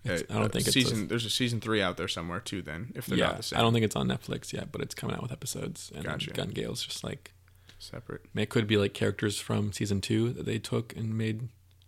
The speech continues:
Speaker 1: since I
Speaker 2: Maybe.
Speaker 1: think season two is about Gun Gale Online.
Speaker 2: The first half, yeah.
Speaker 1: Yeah, so I just, I don't know.
Speaker 2: Yeah, so, uh, Sword Art Online, good anime. We did a show on it. You should go check it out.
Speaker 1: Go check it out.
Speaker 2: Yeah, speaking of games,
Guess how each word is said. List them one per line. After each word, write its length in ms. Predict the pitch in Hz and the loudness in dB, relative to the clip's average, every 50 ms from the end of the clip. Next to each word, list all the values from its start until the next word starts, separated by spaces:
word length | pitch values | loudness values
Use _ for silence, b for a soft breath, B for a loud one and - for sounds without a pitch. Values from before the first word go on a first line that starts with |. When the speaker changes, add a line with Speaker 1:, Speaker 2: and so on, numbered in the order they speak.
| - - - | -20 -20 -6
Speaker 1:
since 240 | - - 107 98 | 0 0 2 4
I 40 | - | 4
Speaker 2:
Maybe. 80 | - 110 | 4 4
Speaker 1:
think 100 | 110 - | 4 4
season 220 | - 110 110 104 | 2 2 2 2
two 120 | - - 113 | 2 2 2
is 60 | 104 | 2
about 320 | 101 - 110 107 113 113 | 2 2 2 0 0 0
Gun 180 | 123 117 110 110 | 0 0 0 2
Gale 200 | 113 113 113 117 | 2 2 2 2
Online. 420 | 117 117 117 120 123 123 131 127 - b b b b b b b - | 2 0 0 0 0 -2 -2 -4 -8 b b b b b b b -4
Speaker 2:
The 80 | - 101 | -4 -2
first 300 | - - 95 92 - - | 0 2 2 2 2 0
half, 260 | 82 82 101 101 - | 0 -2 -2 -2 -2
yeah. 200 | - 82 85 85 | -2 -2 0 0
Speaker 1:
Yeah, 240 | - - - - 127 | -2 -2 -2 -4 -6
so 140 | - - - | -8 -8 -8
I 60 | - | -8
just, 160 | 120 127 - - - | -6 -8 -8 -8 -8
I 80 | - - | -6 -6
don't 100 | - 85 | -6 -6
know. 140 | 87 - 139 - b b b b b b b b b b b b - | -6 -6 -8 -10 b b b b b b b b b b b b -2
Speaker 2:
Yeah, 220 | - 101 101 98 117 | 0 2 2 2 0
so, 360 | - - - 110 104 101 80 - - - - - - | -4 -2 2 4 4 4 2 0 -4 -14 -20 -6 -2
uh, 400 | 95 95 98 92 92 92 92 98 - - - | 0 2 2 4 4 4 2 2 0 -4 -4
Sword 240 | - - - 143 135 | -4 0 4 4 6
Art 180 | 135 131 - - | 6 6 4 4
Online, 440 | 135 127 117 110 107 107 107 107 113 - - - - - - - - - - - - - | 2 2 2 4 2 2 2 0 -2 -6 -12 -20 -20 -20 -20 -20 -20 -20 -20 -20 -18 -2
good 120 | - 127 107 | 0 0 2
anime. 460 | 104 101 104 101 98 101 98 101 107 - - | 2 2 2 0 0 0 -2 -2 -4 -6 -4
We 80 | 123 120 | -2 -2
did 100 | 107 98 | -2 -2
a 40 | |
show 240 | 98 - - 95 95 | -2 -2 -4 -2 -2
on 140 | 90 92 101 | -4 -4 -4
it. 100 | 87 - - - - 165 | -6 -8 -12 -16 -16 -12
You 60 | 151 | -12
should 120 | - - - | -10 -10 -8
go 40 | |
check 240 | - - - - - | -8 -8 -8 -8 -10
it 60 | - | -10
out. 160 | - - - - - - | -12 -12 -12 -12 -8 -6
Speaker 1:
Go 80 | 127 | -4
check 180 | 117 - 123 123 | -4 -2 -2 -2
it 100 | 139 143 | -2 -2
out. 160 | 147 147 135 135 - - - - - - - - _ - - - - | 0 -2 -2 -4 -8 -12 -20 -20 -20 -20 -20 -20 _ -20 -20 -12 -10
Speaker 2:
Yeah, 180 | 101 120 113 120 | -8 -8 -8 -8
speaking 340 | - - - 180 165 175 139 | -10 -4 -2 -2 0 0 0
of 80 | 98 | 0
games, 540 | - 113 113 110 95 92 95 107 - - - | 4 4 6 6 4 2 0 0 -2 -4 -4